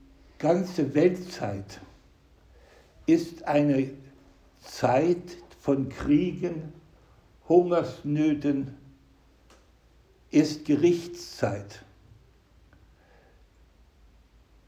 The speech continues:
Weil die Menschen Gott nicht die Ehre geben,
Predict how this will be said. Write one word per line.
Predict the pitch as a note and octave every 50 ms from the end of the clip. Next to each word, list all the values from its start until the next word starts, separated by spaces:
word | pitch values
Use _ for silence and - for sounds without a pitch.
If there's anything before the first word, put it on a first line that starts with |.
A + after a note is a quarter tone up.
| _ _ _ _ _ _ - _ - - _ -
Weil | - - D#3+ D#3+
die | D#3+ D#3 D3+ D3
Menschen | D3 - - - - B2+ B2+ D3 D#3 F3 F#3 F#3+ D#3 - - F#3 F3+ D#3
Gott | - F3 E3+ E3+ - -
nicht | D#3 D3 - - -
die | D#3+ E3 - - D3+ D#3+
Ehre | F3+ E3+ - D#3 D3
geben, | - - C3 B2 A#2+ G#2+ G2+ G2 G2